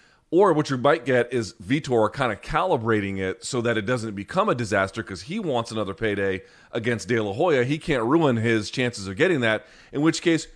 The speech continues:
no disaster, but you might just get the world's most boring fight. Here's what I want fans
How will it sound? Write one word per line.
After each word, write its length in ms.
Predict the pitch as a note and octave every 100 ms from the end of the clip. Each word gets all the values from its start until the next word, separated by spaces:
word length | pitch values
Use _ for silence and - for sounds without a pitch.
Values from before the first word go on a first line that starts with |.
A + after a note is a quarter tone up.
| _ -
no 200 | E3+ B3
disaster, 800 | D3 B2 A3+ D4+ - A#2+ G#2+ - - - -
but 160 | A#2+
you 80 | C4+
might 220 | C#4+ A#3+
just 180 | D3+ C3
get 160 | D3 -
the 80 |
world's 400 | A2+ C3+ D3+ A#2+
most 500 | A2 C3 C#3+ - G2
boring 380 | F#2 C3+ C3 A#2+
fight. 300 | A2+ D3+ A#2+
Here's 320 | - G3 C#4
what 80 | A#3+
I 80 | E3
want 340 | C3+ D3+ D3
fans 520 | - D#3 D#3 C3 A2+